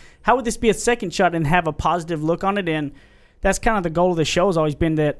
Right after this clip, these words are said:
you know, wanna make people take it in a second shot. Take a second shot at life. Take a second shot at your situation, at anything, to make it something better. Like, take a, that, that if, if it's a bad, make it a good, you know? And, and that's what we really want, and that's what we've hoped to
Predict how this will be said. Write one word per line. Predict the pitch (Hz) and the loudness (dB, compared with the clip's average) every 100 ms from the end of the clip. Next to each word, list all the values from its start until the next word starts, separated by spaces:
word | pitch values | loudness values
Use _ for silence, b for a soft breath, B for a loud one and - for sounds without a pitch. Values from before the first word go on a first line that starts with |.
| - | -4
you | 185 | -2
know, | 190 | 0
wanna | 254 | 2
make | 285 254 | 0 -2
people | - 220 | -4 -4
take | 214 226 | -2 -2
it | 190 | -2
in | |
a | 143 | -2
second | - 185 156 | -4 -4 -6
shot. | - 139 | -6 -6
Take | - 233 | -4 -4
a | |
second | 277 285 277 | -4 -4 -4
shot | - 180 208 | -2 0 0
at | |
life. | 147 - - | -2 -2 -2
Take | 202 | -4
a | 240 | -4
second | - 214 202 175 | -6 -8 -8 -4
shot | 196 190 | -2 0
at | |
your | 180 | -2
situation, | - 175 - 147 165 180 175 | -6 -6 -4 -2 -2 -2 -2
at | 147 165 | -2 -2
anything, | 208 - 180 | -2 -2 0
to | 165 | 0
make | 165 180 240 | 0 0 -2
it | - | -4
something | - 226 220 202 | -2 -2 -2 -2
better. | 139 151 147 | 0 -2 -2
Like, | 123 127 | -6 -4
take | - 226 | -2 -2
a, | 247 220 b b b - | -2 -6 b b b -2
that, | 202 196 | -2 0
that | 196 180 - | -2 -2 -4
if, | 185 | -4
if | 185 - | -2 -2
it's | 185 | -2
a | 165 | -2
bad, | 156 233 262 | 0 2 2
make | 214 269 | 0 -2
it | 311 | -4
a | |
good, | 165 175 240 175 107 | -6 -4 -2 -4 -6
you | 117 | -6
know? | 127 190 226 | -2 0 0
And, | 180 | -2
and | 185 185 | -2 0
that's | 233 254 | 0 0
what | 247 | -4
we | 214 190 | -2 0
really | 196 226 151 | 2 2 0
want, | 165 208 175 | 0 0 0
and | 160 | 0
that's | 202 220 | 0 0
what | |
we've | 220 196 | -2 -2
hoped | - 202 202 - | 0 -2 -2 -2
to | 196 180 | -2 -2